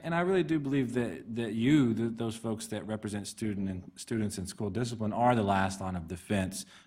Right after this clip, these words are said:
uh, for our students and are the ones that I really wrote this book for. Um, but what I wanna do this evening is to, to place all this in context by starting by telling one story,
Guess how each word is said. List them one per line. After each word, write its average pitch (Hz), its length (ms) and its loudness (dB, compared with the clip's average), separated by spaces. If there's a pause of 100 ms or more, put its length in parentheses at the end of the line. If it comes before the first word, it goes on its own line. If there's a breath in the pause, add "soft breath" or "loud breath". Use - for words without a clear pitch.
(120)
uh, 90 280 -2
for 92 300 -4
our 90 100 -4
students 92 580 -4
and 95 260 -2
are 104 160 -2
the 110 100 -4
ones 131 220 2
that 123 80 4
I 110 40 4
really 131 240 2
wrote 110 280 2
this 98 180 -6
book 113 260 -6
for. 85 400 -10 (380 loud breath)
Um, 98 240 -10 (180 loud breath)
but 143 80 -4
what 175 100 4
I 180 60 4
wanna 170 240 2
do 127 360 2
this 110 280 0
evening 113 460 2
is 101 140 -2
to, 98 260 -6 (100)
to - 80 -10
place 190 320 0
all 127 220 4
this 113 240 0
in 98 100 -2
context 113 640 0
by 110 60 -10
starting 175 340 -6
by 135 60 -4
telling 123 340 -2
one 123 160 2
story, 104 540 0